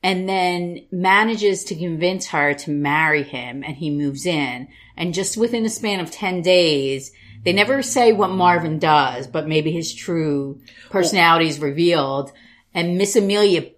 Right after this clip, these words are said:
beats him up the first time and kicks him out. And that's how he ends up going on the road and becoming a stick-up man at the filling station. And he ends up going to the penitentiary. And at some point, Amelia assists the police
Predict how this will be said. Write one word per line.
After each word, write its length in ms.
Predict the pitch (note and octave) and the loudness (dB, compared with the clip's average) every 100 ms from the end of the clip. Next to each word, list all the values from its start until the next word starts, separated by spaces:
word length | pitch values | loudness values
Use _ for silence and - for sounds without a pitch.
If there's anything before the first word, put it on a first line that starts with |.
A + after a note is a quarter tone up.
| _ | _
beats 280 | A3+ A3 - | -2 -2 -2
him 160 | F#3 | 2
up 180 | F3 E3+ | 2 2
the 100 | D#3 | -4
first 360 | - G#3 G3+ - | -2 -2 -2 -4
time 260 | D3 C#3+ | -4 -4
and 140 | D3 D3 | -6 -10
kicks 300 | - F3 - | -8 -8 -6
him 160 | C#3 | -8
out. 380 | C3 B2+ A#2 A2+ - | -6 -6 -6 -10 -8
And 160 | E3 | 0
that's 240 | D#3 D#3+ - | 2 2 4
how 140 | E3+ | 2
he 120 | F3 | 2
ends 160 | D3 D#3 | -2 -4
up 120 | - | -4
going 260 | D3+ D#3 D3 | -2 -2 -2
on 120 | D3 | -6
the 60 | C#3+ | -6
road 520 | D3+ C#3+ C3+ C3+ C#3 _ _ _ _ _ | -2 -2 -2 -6 -12 _ _ _ _ _
and 120 | E3 D#3+ | -6 -6
becoming 840 | D#3 F3 D#3 E3 D3+ D3 C#3+ - _ _ _ _ _ | -2 0 0 0 -4 -4 -8 -10 _ _ _ _ _
a 60 | - | -6
stick-up 520 | - A#3 G3+ F#3 F3 | 0 2 4 4 2
man 300 | E3+ D3+ D3 | 2 2 2
at 160 | D3 C#3+ | 0 -2
the 60 | - | -2
filling 380 | A3 G3 E3 | 2 2 2
station. 760 | D3 D3 C#3 C#3 D#3+ C3+ C3 C3 | -2 -2 -2 -2 -4 -4 -6 -8
And 120 | D3 D3+ | -6 -4
he 80 | D#3 | -2
ends 160 | D#3+ | -2
up 100 | E3+ | -2
going 280 | E3+ C#3+ C#3+ | -2 -2 -2
to 100 | C#3 | -6
the 80 | D3 | -8
penitentiary. 800 | - D3 C#3 D#3 D#3 - C3+ C#3 | -6 -6 -4 -4 -4 -6 -8 -6
And 200 | D3+ C#3+ | -8 -8
at 140 | C#3+ - | -10 -6
some 280 | A3+ A#3+ | -4 -4
point, 380 | A#3+ F#3 E3 D#3+ - _ _ _ | -4 -4 -4 -6 -14 _ _ _
Amelia 420 | F#3+ G#3+ A#3+ B3+ F3 | -2 2 2 2 0
assists 560 | - - A3 G3+ - | -2 0 0 0 -8
the 100 | F3 | -14
police 880 | D#3+ - G#3 G3+ E3+ C#3 - - - | -14 -6 -4 -2 -2 -6 -8 -12 -14